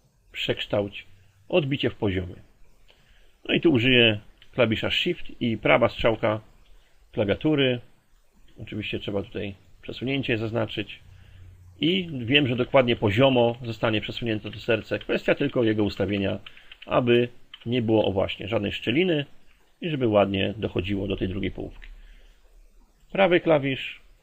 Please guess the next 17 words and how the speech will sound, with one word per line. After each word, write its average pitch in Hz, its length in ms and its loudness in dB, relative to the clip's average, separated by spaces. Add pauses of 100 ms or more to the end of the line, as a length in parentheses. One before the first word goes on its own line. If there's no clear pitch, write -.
(460)
scal - 340 2
w 95 80 -6
dół 104 340 2 (260)
i - 160 -4
proszę 101 280 -6
bardzo, 95 340 -6 (240)
jedno 147 580 0 (140)
serce. 113 680 0 (420)
Oczywiście 143 500 0
troszeczkę 143 380 -4
takie 117 240 -2
pękate 107 580 0
mi 92 120 -2
wyszło, 107 300 -2
wobec 95 260 -4
tego 98 240 -6
edycja, 113 520 -4